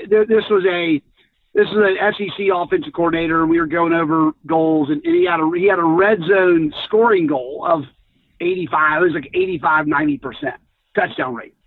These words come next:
So for the first thing we do is say, "Okay, is that even a realistic goal?" Right? I mean, you know, p-, partly is, like, you need to make sure the goal has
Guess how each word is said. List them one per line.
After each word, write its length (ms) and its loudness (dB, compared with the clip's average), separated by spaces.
So 120 2
for 240 2
the 120 0
first 320 2
thing 120 2
we 100 4
do 160 4
is 100 0
say, 60 2
"Okay, 300 2
is 100 0
that 140 2
even 200 0
a 60 0
realistic 520 0
goal?" 340 -4
Right? 200 0
I 20 -4
mean, 180 0
you 80 2
know, 80 2
p-, 220 -4
partly 380 2
is, 140 4
like, 220 -2
you 140 -4
need 160 0
to 80 0
make 180 2
sure 200 2
the 80 0
goal 680 2
has 220 -2